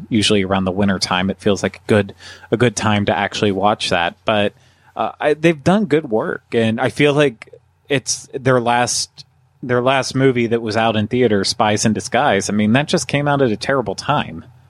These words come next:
Uh, so it was, it was just when the world was starting to get a little weird, 'cause it came out right around Christmas, and I mean, after that, uh, we, a month,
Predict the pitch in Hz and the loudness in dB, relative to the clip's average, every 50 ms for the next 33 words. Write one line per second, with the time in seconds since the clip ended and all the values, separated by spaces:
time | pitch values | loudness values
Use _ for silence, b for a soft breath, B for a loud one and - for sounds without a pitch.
0 | _ _ - 101 101 95 87 69 - - - - 110 107 104 107 107 107 117 110 | _ _ -2 0 0 0 0 -2 -4 -4 -2 0 2 2 2 2 2 2 2 0
1 | 117 117 117 110 110 107 104 98 - - B B B B B B B B B B | 0 2 2 4 4 4 2 0 -4 -8 B B B B B B B B B B
2 | - - 120 113 101 - - - - 131 127 - _ _ - - 135 139 139 135 | -2 -2 0 -2 -2 -6 -6 -4 -4 -4 -4 -4 _ _ -8 -2 -2 0 2 2
3 | 127 120 127 135 135 127 107 110 107 101 - - 127 110 101 104 107 110 95 110 | 2 2 4 2 2 2 0 0 -2 -2 -2 0 0 0 -2 -2 -4 -4 -2 -2
4 | 101 104 101 _ _ _ _ _ _ _ _ _ _ - 107 101 110 120 120 113 | -2 -2 -4 _ _ _ _ _ _ _ _ _ _ -6 -2 0 2 2 2 2
5 | 107 107 113 104 95 76 76 85 90 104 - - - - 107 95 117 113 120 123 | 0 -2 -2 -4 -4 -6 -6 -8 -10 -12 -18 -12 -6 -6 -2 0 0 0 -2 -2
6 | - - 135 135 131 127 127 - - 123 120 123 120 110 117 120 117 110 104 - | -4 -4 -2 0 0 0 0 0 0 0 2 2 2 2 2 2 2 0 0 0
7 | - 131 123 - - 101 98 - - - 104 101 95 95 95 95 92 92 95 95 | -2 -2 0 0 -2 -2 -2 -2 -2 -2 0 0 0 0 0 -2 -2 -4 -4 -4
8 | 101 - - 107 107 - - 113 104 104 110 123 107 92 95 - _ - - - | -6 -4 -4 -4 -2 0 0 0 2 2 2 2 2 0 0 -2 _ -10 -8 -4
9 | 120 107 98 92 95 101 101 101 - - 135 123 110 107 104 107 107 120 131 - | -2 -2 -2 -2 -2 -2 -2 -4 -2 -2 0 0 2 2 2 2 2 2 0 -4
10 | - - - | -10 -20 -20